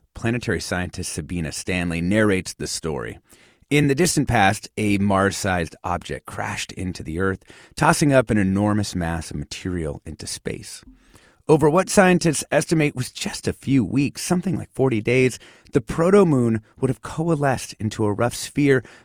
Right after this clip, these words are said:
much closer to Earth than it is now. That would have meant that it looked huge in the sky, even more charismatic than a full moon now. As we start a new year here, there's something to considering these primary elements of life in the solar system.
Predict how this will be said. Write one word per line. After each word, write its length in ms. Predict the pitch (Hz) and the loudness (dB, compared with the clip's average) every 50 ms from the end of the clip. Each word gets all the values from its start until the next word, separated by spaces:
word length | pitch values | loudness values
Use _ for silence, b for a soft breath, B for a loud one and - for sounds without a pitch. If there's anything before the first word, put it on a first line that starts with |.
| B | B
much 280 | - 160 185 202 - - | 2 4 4 4 2 -2
closer 480 | - - 180 175 175 156 - 165 139 | 0 4 6 6 6 6 4 2 2
to 200 | 127 - - 135 - | 2 2 -2 -4 -2
Earth 300 | 117 123 123 120 107 - | 0 0 0 0 -2 -2
than 160 | - 101 98 | 0 0 2
it 100 | 98 92 | 2 2
is 180 | 101 98 90 - | 2 0 0 0
now. 380 | 101 98 104 92 90 - - _ b b b b b b b b b b | -2 -2 -2 -2 -4 -8 -12 _ b b b b b b b b b b
That 180 | - 156 190 202 | -2 -2 2 4
would 120 | 202 214 | 6 6
have 100 | 190 147 | 6 4
meant 220 | 143 135 131 123 - | 2 2 0 0 0
that 120 | 123 110 | 0 0
it 140 | 123 117 - | -2 -2 -2
looked 180 | 123 117 - - | -4 -4 -4 -6
huge 680 | - - - 165 165 170 165 160 160 143 - - - _ _ - | -12 -6 -4 -2 0 0 0 -2 -2 -4 -8 -12 -12 _ _ -2
in 180 | 131 139 131 123 | 0 0 2 2
the 80 | 120 113 | 0 -2
sky, 560 | - - - 117 113 107 104 101 101 98 - _ _ _ _ - | -2 0 2 2 4 4 2 0 -2 -4 -10 _ _ _ _ -8
even 240 | - 113 104 107 98 | -6 -4 -2 0 0
more 220 | 98 98 101 98 | 0 0 -2 -2
charismatic 680 | - - - 90 82 82 - 90 87 87 80 76 85 - - b b b b b b b b - | -4 -4 -4 -4 -4 -4 -4 -6 -6 -6 -6 -6 -8 -12 -14 b b b b b b b b -10
than 140 | 85 78 76 | -8 -8 -8
a 40 | |
full 260 | 76 - - 87 85 87 | -10 -8 -6 -6 -4 -4
moon 260 | 82 80 82 82 85 | -4 -6 -6 -6 -6
now. 300 | 82 80 76 73 76 76 _ _ _ _ b b b b b b b b b b - | -6 -6 -8 -10 -12 -14 _ _ _ _ b b b b b b b b b b 2
As 180 | 156 180 190 170 | 4 4 4 6
we 220 | 196 196 185 175 | 4 2 2 0
start 280 | - - - 226 226 226 | -2 0 4 6 6 8
a 40 | 226 | 8
new 120 | 196 185 | 6 6
year 220 | 180 175 170 165 151 | 4 4 4 4 2
here, 400 | 131 117 139 131 127 117 110 - | 2 2 2 2 2 2 0 0
there's 220 | - 131 131 - | 0 -2 0 2
something 260 | - 185 185 190 185 | 2 4 4 4 4
to 80 | 151 131 | 2 0
considering 640 | - - 101 - - 117 110 101 104 101 95 90 82 | -2 -4 -6 -4 -2 -2 0 0 0 0 0 -2 -2
these 160 | 85 85 - | -4 -4 -6
primary 720 | - - - - 110 110 113 113 107 92 82 76 76 - - | -8 -12 -10 -6 -4 -2 0 0 0 0 0 -2 -4 -6 -8
elements 440 | 92 95 92 87 87 80 78 - - | -6 -6 -4 -4 -4 -6 -6 -8 -10
of 140 | 78 - - | -12 -8 -6
life 400 | 85 87 87 85 80 76 - - | -4 -2 0 -2 -2 -4 -6 -10
in 100 | 76 73 | -12 -10
the 80 | - | -12
solar 360 | - - - 95 92 90 87 | -10 -8 -6 -4 -4 -4 -6
system. 500 | - - - 90 - - 95 87 82 80 | -6 -6 -6 -6 -6 -6 -6 -6 -6 -8